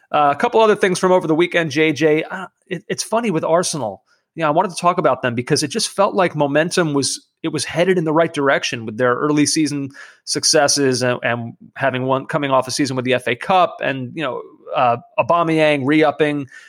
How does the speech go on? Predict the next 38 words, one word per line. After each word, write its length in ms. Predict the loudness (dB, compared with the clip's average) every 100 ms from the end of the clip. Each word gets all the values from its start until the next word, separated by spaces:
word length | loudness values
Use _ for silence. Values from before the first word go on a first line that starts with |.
| _ -6
Um, 220 | -4 -4 -6
and 100 | -8
it 40 |
just, 260 | -6 -8 -12 _
I 80 | -10
don't 80 | -4
know, 80 | -4
it 60 |
just 200 | -4 -6
felt 200 | -2 0
like 180 | 2 0 -4 _ _ _ -6
things 240 | -4 -2
were 100 | -2
headed 340 | 0 0 2 2
in 60 |
the 100 | 2
right 220 | 2 2
direction 460 | 2 2 2 0 -6
for 120 | -4
them. 280 | 0 0 -2 -4
And 320 | -4 -4 -8 -18 -20 -20 _ _
I 60 | -8
can't 260 | -2 0
help 160 | 2 0
but, 180 | -2 -6 -6
but 160 | -2 0
now 280 | 2 2 2
look 220 | 0 0
at 80 | 0
them 120 | 0
and 80 | 0
say 160 | 0
that 160 | 0 2
all 240 | 4 4
that 180 | 2 0
momentum 640 | -2 -4 -4 -4 -6 -10 _ -10
is 220 | -8 -8
gone. 480 | -6 -4 -4 -6